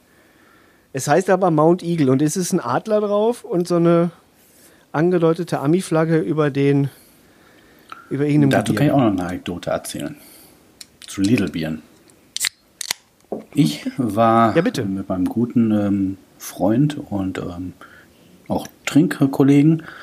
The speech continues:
Speaker 2: Steffen in London vor anderthalb Jahren. Und wir sind halt gelandet, wollten zum Hotel und, ähm,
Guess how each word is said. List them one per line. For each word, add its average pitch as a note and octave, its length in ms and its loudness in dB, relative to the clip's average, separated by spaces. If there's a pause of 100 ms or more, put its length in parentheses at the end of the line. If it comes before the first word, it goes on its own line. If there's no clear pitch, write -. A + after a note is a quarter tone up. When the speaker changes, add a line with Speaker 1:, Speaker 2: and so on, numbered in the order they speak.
(120)
Speaker 2:
Steffen - 500 0
in A#2 240 2
London A#2+ 460 2
vor - 220 -4
anderthalb B2 320 -2
Jahren. F3 320 0 (1500)
Und A2 300 0
wir G#2 80 0
sind G2+ 100 -4
halt F#2+ 140 -4
gelandet, C#3+ 420 2
wollten A2+ 200 2
zum F#2+ 180 -6
Hotel F3 420 2 (340)
und, A2+ 500 0
ähm, G#2 200 -2